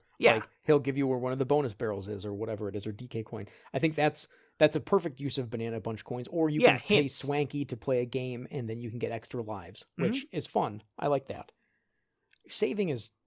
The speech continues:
Speaker 2: uh, I just,
Speaker 1: Also,
Speaker 2: I
Speaker 1: shout
Speaker 2: hate
Speaker 1: outs
Speaker 2: it.
Speaker 1: to Swanky Kong. What happened to Swanky Kong?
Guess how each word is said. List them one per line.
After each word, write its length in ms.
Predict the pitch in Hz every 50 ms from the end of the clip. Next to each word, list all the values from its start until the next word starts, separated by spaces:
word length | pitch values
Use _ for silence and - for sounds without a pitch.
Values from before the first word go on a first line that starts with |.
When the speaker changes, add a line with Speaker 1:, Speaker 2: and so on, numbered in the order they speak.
| _ _ _ _ _ _ -
Speaker 2:
uh, 100 | - - - _ _ - - - - - - _ _ _ _ _ _ _ _ _ _ _ _ _ _ - -
I 40 | 160
just, 60 | 175
Speaker 1:
Also, 200 | 202 190 214 180
Speaker 2:
I 120 | 160 170
Speaker 1:
shout 160 | - 254 302
Speaker 2:
hate 60 | 370 381
Speaker 1:
outs 120 | - -
Speaker 2:
it. 40 | -
Speaker 1:
to 60 | 185
Swanky 440 | - - - 165 165 175 - 156 131
Kong. 360 | - 143 117 107 104 104 107 _ _
What 140 | - 165 190
happened 240 | 254 269 269 294 285
to 60 | 240
Swanky 380 | - - 190 185 190 185 - 117
Kong? 300 | - 123 104 98 92